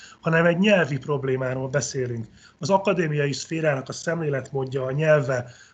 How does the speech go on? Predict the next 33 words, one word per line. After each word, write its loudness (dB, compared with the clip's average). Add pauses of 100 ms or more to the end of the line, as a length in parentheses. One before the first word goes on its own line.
(160)
az -6
időhöz 4
való 2
viszonya, 0 (180)
az -6
egészen 0
más, 0
mint -2
egy -2
politikusé. -4 (240)
Egyszerűség 0
kedvéért -2
most -6
mondjuk -4
azt, 0
hogy -8
egy -4
parlamenti 0
képviselőjé. -8 (300)
A -20
parlamenti 2
képviselőnek -4 (240)
egyrészt, -2 (100)
ö, 0 (380)
van 4 (440)
tíz -4
perce -4
arra, -4
hogy -4
elolvasson -2
egy -4
szakpolitikai -6
anyagot. 0